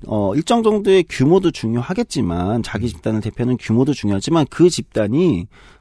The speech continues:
Speaker 1: 그 입법부 내에서 얼마나 넓게 자신들의 이해관계를 타 집단을 설득해서, 어, 이제 포섭하고 있는가가 핵심 아니겠습니까?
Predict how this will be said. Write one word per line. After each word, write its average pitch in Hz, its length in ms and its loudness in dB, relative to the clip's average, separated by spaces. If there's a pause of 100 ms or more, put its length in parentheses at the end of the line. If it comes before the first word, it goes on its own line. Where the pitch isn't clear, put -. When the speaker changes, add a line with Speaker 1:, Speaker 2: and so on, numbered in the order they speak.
(160)
Speaker 1:
그 101 160 -14
입법부 196 380 0
내에서 101 320 -2
얼마나 208 500 2
넓게 185 580 0 (320)
자신들의 160 540 0
이해관계를 135 600 4
타 - 360 0
집단을 135 480 -2
설득해서, 185 760 -6 (560)
어, - 280 -10 (200)
이제 - 140 -16 (160)
포섭하고 269 540 0
있는가가 143 420 0
핵심 175 280 -4
아니겠습니까? 90 640 -6